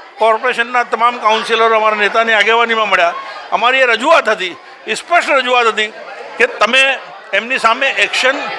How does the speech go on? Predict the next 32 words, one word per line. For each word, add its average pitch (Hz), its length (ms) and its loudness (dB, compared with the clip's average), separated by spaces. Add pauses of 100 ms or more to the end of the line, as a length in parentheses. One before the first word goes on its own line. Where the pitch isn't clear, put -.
(280)
ખાલી 240 240 2
કાગળ 220 380 0
ઉપર 254 260 0
લઈને 247 220 -2
કે 254 120 -2
બ્લેકલિસ્ટ 233 520 -2
કરવાથી 226 500 0 (380)
એનો 226 380 4 (100)
કોઈ 226 240 2
ફેસલો 196 380 0
આવવાનો 196 300 4
નથી. 160 320 -4 (580)
તમે 226 200 4
એમાં 277 400 2 (220)
સ્ટ્રિક્ટલી 294 600 -2 (460)
પોલીસ 226 280 2
ફરિયાદ 254 320 2
થવી 262 220 2
જોઈએ 247 400 2 (300)
અને 175 160 0
પોલીસ 233 320 0
ફરિયાદ 226 260 2
થયા 233 220 2
પછી 226 360 -2 (400)
બીજો 220 240 4 (160)
કોઈ 294 160 2
પણ 294 200 -2
કાર્ય, 240 440 2 (680)
કોઈ 285 140 4
પણ 269 160 0
કોન્ટ્રાક્ટર 247 580 0
આવે 220 260 2